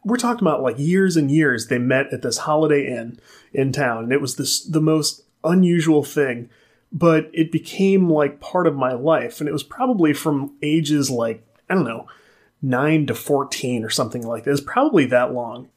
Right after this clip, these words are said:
So, so it was this, like, strange, these pivotal years. I,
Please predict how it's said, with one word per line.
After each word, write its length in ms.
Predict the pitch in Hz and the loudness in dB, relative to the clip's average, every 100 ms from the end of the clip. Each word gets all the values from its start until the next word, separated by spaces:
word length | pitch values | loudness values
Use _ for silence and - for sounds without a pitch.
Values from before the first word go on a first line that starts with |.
| - | -4
So, 320 | - 175 156 - - - | 2 4 4 0 -8 -14
so 180 | - 180 | -2 0
it 60 | |
was 120 | 180 165 | 2 0
this, 300 | 160 - - | -2 -4 -8
like, 260 | - 160 160 | -2 0 -2
strange, 480 | - - 185 190 160 | -10 -4 -2 0 0
these 160 | 160 | -2
pivotal 500 | - - 226 233 175 | -2 0 2 4 4
years. 500 | 147 160 147 131 127 - | 4 4 4 2 0 -4
I, 460 | 143 147 143 - | -2 -2 -2 -6